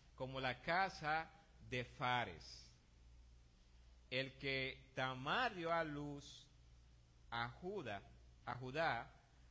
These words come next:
por la descendencia que de esa joven te dé Jehová". En Génesis capítulo treinta y ocho, versículo veintisiete al treinta, nosotros encontramos la,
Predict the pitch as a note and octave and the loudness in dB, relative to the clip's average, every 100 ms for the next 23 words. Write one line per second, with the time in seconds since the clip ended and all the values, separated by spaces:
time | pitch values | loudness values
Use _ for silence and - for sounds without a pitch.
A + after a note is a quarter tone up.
0 | - - C3+ C3 C3 C3+ C3 B2 E3 F#3+ | -10 -2 2 2 2 -2 -4 0 0 0
1 | F3 C3+ A#2 A2+ A#2 A#2 A#2+ B2+ D3 E3 | -4 -2 -2 -2 -2 -2 0 0 0 -2
2 | D3+ D3 C#3 A#2 A2+ A2+ - - - - | -2 -2 -2 -2 -4 -8 -16 -20 -18 -18
3 | - - A#2+ A#2 C3+ C#3 C#3 C#3 - - | -18 -6 -2 0 2 2 0 -2 -10 -20
4 | - - - - - C3 A2+ G#2 G#2+ G2+ | -20 -18 -18 -18 -12 -6 -4 -4 -4 -4
5 | F#2+ - - - - A#2 B2 D3+ F3+ F#3 | -6 -14 -20 -20 -14 -10 -4 -2 -2 -2
6 | F3+ D#3+ D#3+ D#3+ E3 E3 D#3+ D3+ - - | 0 2 0 -4 -2 0 -2 -4 -14 -20
7 | - - - - - - - - - - | -20 -18 -18 -20 -20 -20 -20 -20 -20 -20
8 | - - C3+ C3 C3 C3+ C#3 F3 G#3 - | -20 -10 -2 -2 0 0 2 2 0 -2
9 | C#3 C3 C#3 D3 D#3+ D#3 D3+ C#3+ C3 D3+ | -4 -4 -6 -4 -2 -2 -4 -6 -4 -2
10 | D#3 D#3 D#3+ D#3 C#3+ A#2 G#2+ A2 - B2 | -2 -2 -2 -2 -2 -2 -2 -2 -8 -12
11 | B2 C3+ D3 D3+ D#3+ D3 C#3+ C#3+ D3 D3 | -10 -6 -6 -4 -4 0 0 0 -2 -4